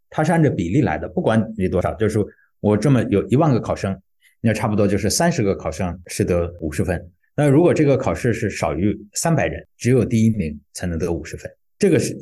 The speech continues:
是非常残酷的一个事情，就是纯粹的排名。那要在这个里面，每一个科目里取得好的成绩，就是要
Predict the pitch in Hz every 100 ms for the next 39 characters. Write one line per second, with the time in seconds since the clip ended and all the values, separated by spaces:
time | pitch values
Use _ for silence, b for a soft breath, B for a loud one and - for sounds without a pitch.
0 | - - 117 151 143 123 - 90 - 101
1 | 87 - 90 143 123 104 95 98 117 95
2 | - 90 90 - B _ _ _ 139 151
3 | 151 147 151 117 - - 98 95 92 95
4 | - _ _ 98 92 107 127 - 120 110
5 | 95 - 90 90 - - 85 82 85 80
6 | 95 95 82